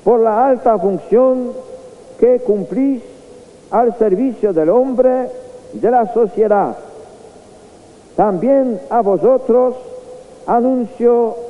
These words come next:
el Evangelio del trabajo. Y al invitaros a reflexionar sobre la concepción cristiana de la empresa, quisiera ante todo recordaros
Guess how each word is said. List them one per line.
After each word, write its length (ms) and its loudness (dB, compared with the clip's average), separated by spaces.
el 160 0
Evangelio 720 2
del 240 4
trabajo. 600 2
Y 140 2
al 160 4
invitaros 760 0
a 100 0
reflexionar 1000 0
sobre 380 2
la 160 0
concepción 920 0
cristiana 680 -2
de 140 -2
la 220 0
empresa, 680 0
quisiera 920 2
ante 380 0
todo 340 4
recordaros 800 2